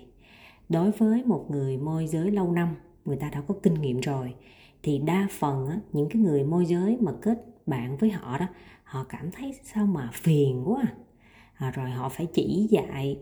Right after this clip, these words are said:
trong khi đó có những người làm môi giới lâu năm, họ không có thích dạy ai hết á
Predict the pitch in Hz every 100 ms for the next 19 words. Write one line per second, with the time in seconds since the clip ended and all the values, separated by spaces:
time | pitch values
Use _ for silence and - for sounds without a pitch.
0 | - - 160 156 165 151 160 - 214 165
1 | 135 185 170 131 123 123 139 135 147 185
2 | 139 143 139 - - - - 185 190 233
3 | 233 - 143 135 139 165 180 190 233